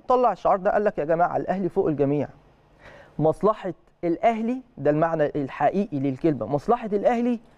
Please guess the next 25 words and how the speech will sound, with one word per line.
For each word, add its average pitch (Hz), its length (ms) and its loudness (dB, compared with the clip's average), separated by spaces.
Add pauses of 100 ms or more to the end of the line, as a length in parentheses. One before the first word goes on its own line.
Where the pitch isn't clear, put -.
(580)
فوق 226 280 2
مصلحة 214 580 0
كل 262 260 4
أبنائه". 214 380 2 (1080)
أهو 139 200 -2
ده 160 100 2
الغرض، 156 340 2 (1200)
هو 160 200 4
ده 180 280 2 (200)
المعنى 165 640 0 (560)
لكلمة 202 420 2
الأهلي 208 580 0
أو 151 120 2
لشعار 190 400 0
"الأهلي 185 320 -4
فوق 202 180 -4
الجميع" 175 420 -2
اللي 165 180 0
أطلقه 208 460 0 (420)
الكابتن 208 500 0
صالح 208 480 0 (320)
سليم 185 400 -2 (560)
رحمة 180 300 0
الله 165 140 2
عليه. 131 220 -2